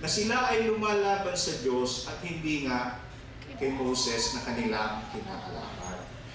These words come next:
So, hindi natin masyado pag-, pag-uusapan ng matagal, no? Gusto ko lang kung makita natin dito kung ano-anong aral ang pwede nating matutunan bilang mga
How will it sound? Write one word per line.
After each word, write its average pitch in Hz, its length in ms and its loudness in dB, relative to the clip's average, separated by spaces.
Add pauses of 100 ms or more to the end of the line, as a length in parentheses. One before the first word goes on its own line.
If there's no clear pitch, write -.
(180)
So, 220 160 2
hindi 269 240 2
natin 247 240 2
masyado 220 480 2
pag-, 185 240 -2 (1120)
pag-uusapan 160 960 2
ng 143 80 -4
matagal, 123 380 2 (180)
no? 226 240 0
Gusto 254 240 2
ko 269 80 -2
lang 247 240 2
kung 233 80 0
makita 226 560 2
natin 190 400 0
dito 165 240 0
kung 220 240 -4
ano-anong 262 320 0
aral 185 480 2
ang 156 160 -2
pwede 156 240 0
nating 143 320 -2
matutunan 120 880 0 (480)
bilang 190 480 4
mga 156 300 0